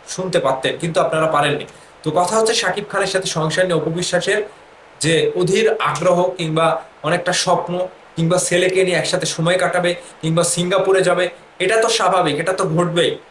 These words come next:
যেহেতু সিঙ্গাপুর যাওয়ার কথা একবার মিডিয়াতে অপু বিশ্বাস বলেছে, ভেতরের ঘটনা রয়েছে, ঠিক সে কারণে মেগাস্টার শাকিব খান বাংলাদেশে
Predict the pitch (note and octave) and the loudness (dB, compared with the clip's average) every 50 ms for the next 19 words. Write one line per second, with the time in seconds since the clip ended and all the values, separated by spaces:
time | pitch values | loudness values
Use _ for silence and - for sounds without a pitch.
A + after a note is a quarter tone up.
0 | - C3+ B2+ D3+ E3+ F#3+ G#3+ G#3 - G3+ G3 G3+ G3+ G3+ G3+ G3 F#3+ F#3 F#3 F3+ | -18 -4 -2 0 0 2 0 0 -2 -2 0 0 0 0 0 0 2 2 4 4
1 | F#3 F#3 F#3 F3 E3 E3 F#3 F3 - - D#3+ E3+ E3+ E3 G3 F#3 E3 D#3+ E3 D#3+ | 4 4 2 0 0 0 0 -2 -2 -2 -4 -2 0 0 2 2 2 0 0 2
2 | F3+ F3+ F3+ - G3 G3 F#3+ - - - - - D#3 D#3 F#3+ G3 F#3+ - - G3 | 2 2 2 2 0 0 0 -2 -6 -12 -8 -6 0 2 2 2 2 2 0 -2
3 | E3+ C#3+ D3 D#3+ D#3+ F3 F3 - - - - - - - - - - C#3 E3+ F3 | -2 0 2 2 2 2 2 0 0 -2 -2 -4 -8 -16 -20 -6 0 0 0 2
4 | - G#3 G#3+ A3+ A3 G#3+ - E3 E3+ E3+ F#3 F#3 F3+ E3+ D3+ D#3+ E3+ D#3 - D3 | 2 2 4 4 4 4 4 2 2 2 2 2 4 4 4 2 2 2 0 0
5 | B2+ - - - - - - - - F#3 F#3 G#3 G#3+ G#3+ G#3+ A3 G#3 F#3+ F#3 F#3 | -2 -4 -6 -10 -10 -8 -6 -2 0 0 2 4 4 4 4 2 2 2 2 2
6 | F3+ F3+ E3+ - - F3 E3 G3+ F#3+ - F#3+ F3 D3+ C3+ C#3 C#3+ D#3 F3 F#3 F#3+ | 0 0 -2 -2 -2 -2 -2 -2 -4 -4 -4 -2 0 0 0 2 2 0 2 2
7 | G3 G4 - - - | 0 2 2 0 0